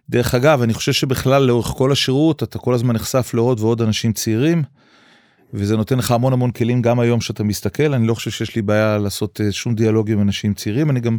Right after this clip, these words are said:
לומד כל הזמן למחוק וללמוד מחדש, כי זה חלק מהמיומנות החדשה שצריך כדי להיות מסוגל באמת להתמודד עם שיטות חדשות, עם תפיסות חדשות וכדומה, ורנית אומנית בנושא הזה. אה, אז זה גם כן משהו, העבודה ב-,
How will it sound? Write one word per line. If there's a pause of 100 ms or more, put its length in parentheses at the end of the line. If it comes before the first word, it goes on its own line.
(400)
לומד
כל
הזמן
למחוק
וללמוד
מחדש,
כי
זה
חלק
מהמיומנות
החדשה
שצריך
כדי
להיות
מסוגל
באמת
להתמודד (760)
עם
שיטות
חדשות,
עם
תפיסות
חדשות
וכדומה, (160)
ורנית
אומנית
בנושא
הזה. (960)
אה, (560)
אז
זה
גם
כן
משהו,
העבודה
ב-,